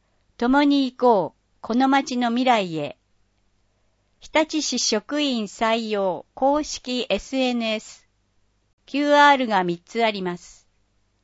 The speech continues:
一つ目、X。二つ目、Instagram。三つ目、Facebook。日立市職員採用試験のポイント。令和六年度。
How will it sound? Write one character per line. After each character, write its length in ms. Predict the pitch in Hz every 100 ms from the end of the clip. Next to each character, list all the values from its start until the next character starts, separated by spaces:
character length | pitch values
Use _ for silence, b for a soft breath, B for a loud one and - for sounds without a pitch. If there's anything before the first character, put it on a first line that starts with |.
| _
一 260 | - 254
つ 140 | 254 226
目、 300 | 214 202 - _ _ _ _ -
X。 600 | 247 _ - - 160 - _ _ _ _ _
二 260 | - - 240
つ 120 | 214
目、 300 | 208 190 - _ _
Instagram。 840 | 226 269 - 269 233 214 180 156 - _ _ _ _ _ _ 220
三 140 | 220
つ 220 | - 226
目、 300 | 233 220 - _ _ _ _ _ 240
Facebook。 840 | 277 254 262 220 220 _ - 139 _ _ _ _ _ _ _ _ _ _ _ _ _ _ _ _ _ _ _ _ _
日 180 | -
立 220 | 311 311 294
市 180 | 240
職 420 | 226 220 214 277 294
員 240 | 247 196
採 420 | 175 220 233 262
用 240 | 262 254 254
試 180 | -
験 300 | - 226 202
の 240 | 175 165 -
ポ 160 | - 190
イ 140 | 240
ン 100 | 233
ト。 360 | - 196 180 - _ _ _ _ _ _ _ _ -
令 260 | 254 269 208
和 180 | 160
六 260 | 151 - 233
年 260 | 226 190 147
度。 200 | 127